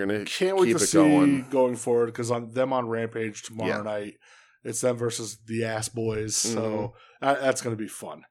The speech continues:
Speaker 1: Right.
Speaker 2: Uh, so we'll get to Dynamite.
Speaker 1: Yes.
Speaker 2: Uh, so the first
Speaker 1: I
Speaker 2: match,
Speaker 1: watched this.
Speaker 2: Good for you.
Speaker 1: Yay,
Speaker 2: First
Speaker 1: me.
Speaker 2: match, uh, C M Punk versus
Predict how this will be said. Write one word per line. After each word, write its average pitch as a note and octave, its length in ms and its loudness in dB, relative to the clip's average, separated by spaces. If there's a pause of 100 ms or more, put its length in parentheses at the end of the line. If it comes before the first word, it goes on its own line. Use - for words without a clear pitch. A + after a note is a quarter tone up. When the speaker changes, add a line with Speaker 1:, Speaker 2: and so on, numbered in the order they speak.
(500)
Speaker 1:
Right. - 100 -2
Speaker 2:
Uh, A#2+ 400 2
so - 180 4
we'll D3+ 100 6
get E3+ 160 4
to D3+ 60 -8
Dynamite. F3 640 4 (520)
Speaker 1:
Yes. - 320 4
Speaker 2:
Uh, A#2 480 0
so - 160 -6
the A2 60 -8
first C3 280 -4
Speaker 1:
I G#2 40 8
Speaker 2:
match, B2 100 6
Speaker 1:
watched - 320 6
this. D3+ 540 8 (440)
Speaker 2:
Good A3 180 0
for A3 160 -2
you. A3 360 4
Speaker 1:
Yay, F#3 800 8
Speaker 2:
First E3+ 200 10
Speaker 1:
me. E3 60 8
Speaker 2:
match, F3 440 2
uh, C#3 400 2
C E3 320 4
M D#3 120 2
Punk D3 340 -2
versus C3 420 -2